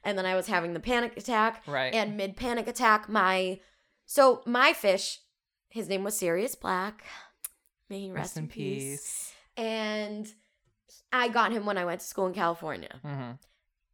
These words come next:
Speaker 1: I, he named him Sirius Black because he was black in the pet store, even though he was a goldfish. He was in the goldfish tank, and he was the only black goldfish. And I was like, "I want that one.
Speaker 2: <laughs>
Speaker 1: He's different. He's cute." So I named him Sirius Black.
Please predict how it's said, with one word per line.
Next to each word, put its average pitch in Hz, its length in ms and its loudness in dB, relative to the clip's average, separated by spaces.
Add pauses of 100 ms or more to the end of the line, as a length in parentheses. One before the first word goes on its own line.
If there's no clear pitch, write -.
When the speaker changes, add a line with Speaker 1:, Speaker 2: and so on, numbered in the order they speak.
Speaker 1:
I, 202 140 2
he 180 160 -6
named 180 380 -4
him 196 120 -6
Sirius 208 360 -2
Black 220 480 2
because 170 720 -4
he 151 220 -12
was 180 180 -6
black 208 640 -4 (260)
in 165 120 -6
the 185 60 -4
pet 208 240 0
store, 190 280 4
even 180 240 -4
though 180 100 -2
he 214 120 -2
was 208 120 -4
a 262 60 0
goldfish. 196 560 2 (260)
He 254 160 -4
was 247 220 0
in 294 120 2
the 294 60 0
goldfish 233 520 0
tank, 196 280 -6
and 214 200 -4 (100)
he - 180 -12
was 196 160 -6
the 214 120 -2
only 233 380 -4
black 185 520 -6
goldfish. - 580 -4 (400)
And 247 320 -2
I 233 80 0
was 220 140 -2
like, 214 200 -4
"I 175 140 -4
want - 320 -12 (160)
that 214 260 6
one. 202 340 -2
Speaker 2:
<laughs> - 20 -
Speaker 1:
He's 196 320 -4
different. 285 500 8
He's 196 260 -10
cute." 277 300 -6
So - 80 -6
I 190 60 0
named 185 180 -2
him 170 80 -6
Sirius 170 300 -4
Black. 165 280 2